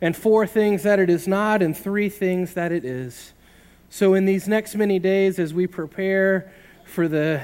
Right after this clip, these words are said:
death and resurrection of Jesus Christ, may we recommit ourselves to drawing close to you in ways that we know and in new ways that we could deepen our relationship with you.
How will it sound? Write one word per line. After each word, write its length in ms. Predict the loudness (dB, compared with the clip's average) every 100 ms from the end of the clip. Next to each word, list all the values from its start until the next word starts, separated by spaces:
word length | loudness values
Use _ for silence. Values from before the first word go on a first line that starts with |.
| -2
death 320 | 0 0 -2
and 240 | 0 2 2
resurrection 640 | 0 0 0 -2 -4 -4
of 120 | -2
Jesus 340 | -2 -4 -4 -6
Christ, 340 | -4 -4 -4
may 100 | -2
we 140 | 0
recommit 680 | 0 0 -2 -4 -4 -2 0
ourselves 600 | 0 -2 -2 0 0 -2
to 100 | -10
drawing 580 | -10 -4 -2 0 0 -2 -8 -20 -20 -20
close 500 | -2 0 2 -2 -8
to 120 | -8
you 440 | -4 -4 -4 -8 -12 -20 _ _ _ _ -8
in 160 | -2
ways 360 | 2 2 0 -2
that 180 | -4 0
we 140 | 0
know 420 | 2 2 2 0
and 180 | 0 -4
in 200 | -4 -2
new 180 | -4 -2
ways 380 | -2 -2 -4 -6
that 140 | -6
we 120 | -6
could 300 | -8 -12 -12
deepen 400 | -6 -6 -4 -6
our 180 | -4 -4
relationship 920 | -4 -4 -6 -8 -12 -14 -10 -10 -10
with 240 | -12 -12 -12
you. 180 | -14